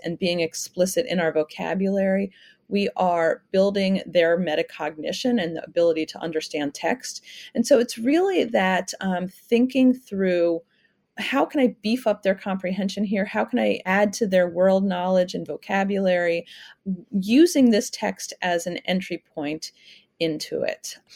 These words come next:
I also think one of the things, um, what, what I hope teachers will do is recognize that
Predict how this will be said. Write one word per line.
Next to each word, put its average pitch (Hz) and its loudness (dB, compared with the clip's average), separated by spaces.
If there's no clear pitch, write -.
I 208 2
also 403 4
think 247 4
one 214 4
of 202 2
the 202 -2
things, 196 -2
um, 185 0
what, 202 4
what 202 6
I 208 4
hope 349 0
teachers 190 -6
will 170 2
do 160 0
is 226 2
recognize 208 2
that 185 0